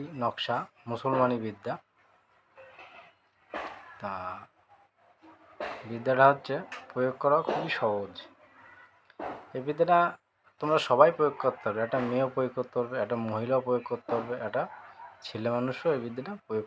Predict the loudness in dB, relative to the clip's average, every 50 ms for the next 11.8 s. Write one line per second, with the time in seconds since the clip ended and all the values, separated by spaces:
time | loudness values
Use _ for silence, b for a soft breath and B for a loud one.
0 | -8 -12 -12 -10 -12 -8 -4 -2 -2 -2 -4 -8 -14 -14 -14 -14 -8 -2 0 0
1 | 0 0 -2 -4 -4 -4 -4 -2 0 0 0 0 -4 -6 -6 -6 -6 -6 -8 -8
2 | -8 -4 2 4 6 6 6 4 2 0 -6 _ -20 -20 -20 _ _ _ _ _
3 | -20 -20 _ _ _ _ _ _ _ _ -6 -4 -4 -4 -4 -2 0 2 6 8
4 | 10 8 8 6 2 -2 0 -2 -2 -2 -2 0 0 0 0 -2 -2 -4 -6 -8
5 | -10 -12 -18 _ _ _ _ _ -10 -6 -6 -4 -4 -6 -8 -12 -14 -14 -14 -14
6 | -16 -20 -20 -20 -20 -18 -10 -6 -2 -2 0 0 2 2 4 6 6 6 6 4
7 | 2 0 0 0 2 2 4 4 2 -2 -2 -4 -4 -6 -4 0 4 4 4 4
8 | 2 -2 -4 -2 -4 -6 -6 -10 -12 -10 -6 -4 -2 -2 -2 -4 -4 -6 -6 -6
9 | -2 0 0 0 0 -2 -6 -10 -12 -14 -18 -20 -20 -20 -20 -20 _ _ _ _
10 | _ _ _ _ _ _ _ _ _ _ _ _ _ _ -20 -20 -18 -20 -20 _
11 | _ _ _ _ _ -20 -20 _ -14 -12 -10 -8 -4 -2 -2 -2